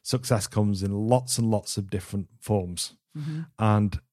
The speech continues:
Speaker 1: sometimes you've just gotta stop and realise and reflect and understand that, um, we're all successful
Speaker 2: Mm.
Speaker 1: in what we do.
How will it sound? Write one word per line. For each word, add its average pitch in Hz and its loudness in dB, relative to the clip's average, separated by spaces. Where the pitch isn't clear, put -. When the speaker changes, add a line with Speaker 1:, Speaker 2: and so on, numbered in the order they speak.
Speaker 1:
sometimes 113 0
you've 104 0
just 95 -6
gotta 95 -4
stop - -4
and 98 -2
realise 92 -2
and 95 -4
reflect - -8
and 98 0
understand 95 0
that, 95 0
um, 95 -2
we're 117 8
all 120 6
successful 95 -6
Speaker 2:
Mm. 180 -2
Speaker 1:
in 104 0
what 101 0
we 101 0
do. 85 -4